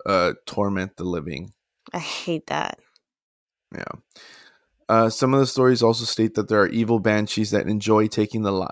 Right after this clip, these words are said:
Speaker 1: taking lives and actively seek out their victims and wail at them to point the to the point where the person commits suicide or goes insane. There are even banshees that can rip people to shreds, which,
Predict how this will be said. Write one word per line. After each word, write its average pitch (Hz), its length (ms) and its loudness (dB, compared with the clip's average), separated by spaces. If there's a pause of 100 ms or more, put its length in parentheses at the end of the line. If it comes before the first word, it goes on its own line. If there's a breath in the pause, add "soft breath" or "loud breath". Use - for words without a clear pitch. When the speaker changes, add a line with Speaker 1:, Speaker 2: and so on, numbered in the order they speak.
Speaker 1:
taking 113 360 -2
lives 104 460 0
and 104 220 -4 (100)
actively 117 840 -2 (100)
seek - 420 -4
out 104 260 0
their 104 140 -4
victims 98 720 -6
and 107 220 0
wail 107 240 4
at 104 140 -2
them 104 160 -4
to 98 140 -4
point 104 400 -4
the 92 440 0 (920)
to 143 100 0
the 131 100 4
point 123 360 2
where 117 120 4
the 110 80 4
person 110 400 0
commits 107 360 -4
suicide 131 640 2
or 107 140 6
goes 107 280 2
insane. 87 600 -4 (1200)
There 110 160 6
are 110 40 6
even 113 300 4
banshees 110 400 0
that 107 180 2
can 101 180 -2
rip 101 240 0
people 104 320 -4
to 92 140 -6
shreds, 147 360 2
which, 120 300 0